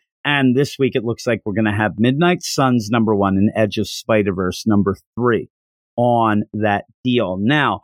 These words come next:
if you are listening and you are a badass, and then you say, "But wait, Jim,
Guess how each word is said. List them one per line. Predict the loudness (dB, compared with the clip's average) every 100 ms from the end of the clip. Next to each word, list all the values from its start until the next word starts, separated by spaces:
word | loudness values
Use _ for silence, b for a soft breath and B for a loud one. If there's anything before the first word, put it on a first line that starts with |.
| _ -4
if | -2 -2 0
you | 0 0 0
are | 0 0
listening | 0 -2 -2 0 0 0 0
and | 0 2
you | 2 0 -2
are | 0 2 2
a | 0
badass, | 0 0 2 2 0 -2
and | 0
then | 2 4
you | 2
say, | 0 0 0
"But | 0 -4
wait, | 0 0 -2 -4
Jim, | -2 0 -2